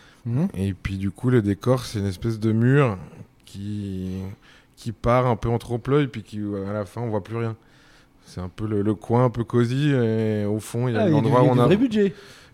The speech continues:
Speaker 2: Et il y a l'endroit où on veut pas aller, derrière. Après, euh, je sais pas si c'est, euh, indispensable ou pas, mais, euh, c'est un truc, c'est comme ça que je l'ai construit, ouais.
Speaker 1: Ah ouais, c'est vrai, c'est vrai que moi, tu vois, faire un décor, ça me traversera pas, ça ne me traverse pas du tout l'esprit, quoi.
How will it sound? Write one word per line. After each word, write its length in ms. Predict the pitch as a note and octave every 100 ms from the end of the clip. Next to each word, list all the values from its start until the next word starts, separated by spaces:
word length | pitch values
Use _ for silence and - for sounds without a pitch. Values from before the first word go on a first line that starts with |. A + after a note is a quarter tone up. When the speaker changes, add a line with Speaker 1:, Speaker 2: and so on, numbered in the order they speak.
| F2
Speaker 2:
Et 40 |
il 60 | G2+
y 40 | G#2+
a 40 |
l'endroit 300 | G#2+ G#2+ A#2
où 20 |
on 40 | C3
veut 120 | A#2
pas 180 | A2 B2
aller, 200 | B2+ A#2+ A2 -
derrière. 340 | F#2+ G2+ F#2+ G2+ _ _ _ _ - _ _ _ _ _ - - - _ -
Après, 280 | G#2+ -
euh, 200 | G#2+ F#2
je 100 | F2+
sais 120 | - -
pas 140 | F#2
si 160 | - F2
c'est, 160 | - F#2+
euh, 120 | F2+ F2+ F2 F2 - - - -
indispensable 720 | G#2 G2 G#2+ - G#2+ G2+ A2 G#2
ou 60 |
pas, 200 | G#2 D3+
mais, 140 | D3+ G#2+
euh, 260 | G2+ G2+
c'est 140 | F#2+ F#2+
un 40 |
truc, 180 | - G2+
c'est 100 | F#2+
comme 100 | G2+
ça 80 | A2
que 40 |
je 20 | G#2+
l'ai 40 |
construit, 340 | A2+ C3+ - A2
ouais. 140 | F2+ F#2 - _ _ - _ -
Speaker 1:
Ah 60 | D#3+
ouais, 120 | -
c'est 60 | -
vrai, 180 | A#2+ E3+
c'est 120 | C#3
vrai 120 | C#3
que 60 | D#3
moi, 100 | D#3+
tu 100 | D3
vois, 100 | D3+
faire 140 | -
un 100 | A#2+
décor, 380 | B2 C#3 E3+ E3+
ça 140 | - A#2
me 100 | A2
traversera 540 | - A#2+ - B2+ B2+ A#2 _ _
pas, 100 | - F3
ça 140 | -
ne 80 | C3+
me 60 | B2+
traverse 280 | - C3+ -
pas 120 | D#3+
du 80 | D3+
tout 100 | D#3
l'esprit, 240 | D3 -
quoi. 80 | -